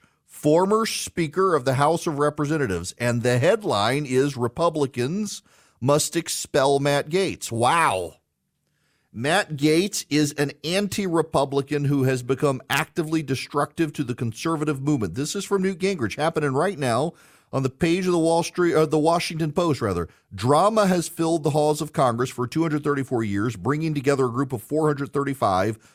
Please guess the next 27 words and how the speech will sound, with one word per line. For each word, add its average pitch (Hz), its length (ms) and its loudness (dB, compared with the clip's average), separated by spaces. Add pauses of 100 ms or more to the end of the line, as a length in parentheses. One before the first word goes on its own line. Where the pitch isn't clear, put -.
strong-willed 160 960 2
personalities 117 720 0
guarantees 127 560 0
conflict, 120 680 -2 (380)
and 123 100 0
it's 127 220 -2
always 180 560 2
been 151 160 0
a 156 60 0
tumultuous 147 580 0
body, 156 360 0
but 98 220 -2
some 190 340 0
behavior 160 520 0
crosses 139 480 0
the 151 100 0
line, 110 380 0
and 110 100 0
when 127 140 0
it 107 160 -4
does, 113 340 2
there 123 140 -2
has 113 240 0
to - 100 -18
be 113 100 -6
consequences." 110 800 -4 (400)
Gaetz 151 500 0